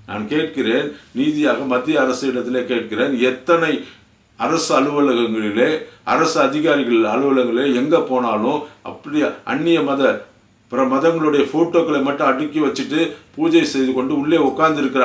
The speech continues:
அரசு அலுவலர்களை என்ன செய்வீங்க? அது மதமாற்றம் இல்லையா? இப்ப என்ன மாதிரி ஆள் போய் அங்க உட்கார்ந்து இருக்கு பார்த்தா அது மதமாற்றம். அப்ப அவர் என்ன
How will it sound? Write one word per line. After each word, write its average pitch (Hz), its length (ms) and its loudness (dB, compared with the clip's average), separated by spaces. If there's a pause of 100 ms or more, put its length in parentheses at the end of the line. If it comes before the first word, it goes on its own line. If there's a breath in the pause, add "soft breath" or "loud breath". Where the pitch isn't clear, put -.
அரசு 151 280 0
அலுவலர்களை 143 560 2
என்ன 165 180 -2
செய்வீங்க? 127 320 0 (1300)
அது 107 200 -6
மதமாற்றம் 151 480 2
இல்லையா? 117 240 4 (120)
இப்ப 127 180 0
என்ன 143 140 0
மாதிரி 156 200 4
ஆள் 147 160 2
போய் 147 120 0 (180)
அங்க 131 200 0
உட்கார்ந்து 151 320 0
இருக்கு 131 180 -2 (280 loud breath)
பார்த்தா 151 260 0
அது 139 160 0
மதமாற்றம். 131 460 0
அப்ப 123 160 2 (220 loud breath)
அவர் 127 180 4
என்ன 131 120 2